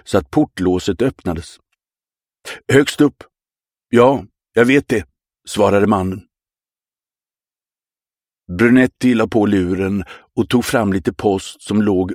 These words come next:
underst i högen. Det var en gasräkning, ett vykort från Maldiverna som han inte hade sett förut och därför passade på att läsa. Och där låg också ett kuvert där det stod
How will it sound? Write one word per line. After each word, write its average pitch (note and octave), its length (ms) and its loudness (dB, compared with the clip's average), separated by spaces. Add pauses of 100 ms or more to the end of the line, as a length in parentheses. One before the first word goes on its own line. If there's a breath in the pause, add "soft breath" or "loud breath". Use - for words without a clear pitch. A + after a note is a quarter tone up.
underst A2 580 0
i A2 40 -2
högen. F#2+ 440 -6 (1120 loud breath)
Det A#2 100 0
var A#2 100 2
en A#2 100 2
gasräkning, B2 1000 0 (180 loud breath)
ett G2 180 -4
vykort A#2+ 600 0
från G#2 300 0
Maldiverna A2 760 -2 (540 loud breath)
som A2+ 180 2
han B2 120 4
inte B2 200 0
hade A2 100 0
sett A2 300 -2
förut G2+ 440 -2 (420 loud breath)
och B2 100 2
därför A#2 340 2
passade A2+ 400 -2
på G#2 140 0
att E2+ 80 -6
läsa. F#2+ 560 -6 (600)
Och B2 120 4
där C3 180 6
låg C3 220 2
också A#2 320 0
ett G2 100 -6
kuvert A2 440 0
där G#2+ 140 -2
det A2 100 -2
stod G2+ 480 -4